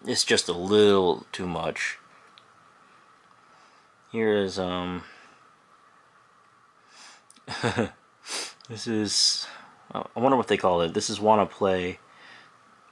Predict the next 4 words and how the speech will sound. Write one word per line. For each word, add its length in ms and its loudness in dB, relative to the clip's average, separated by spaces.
in, 160 -4
um, 320 -2
Japanese. 720 -4
Okay, 240 -10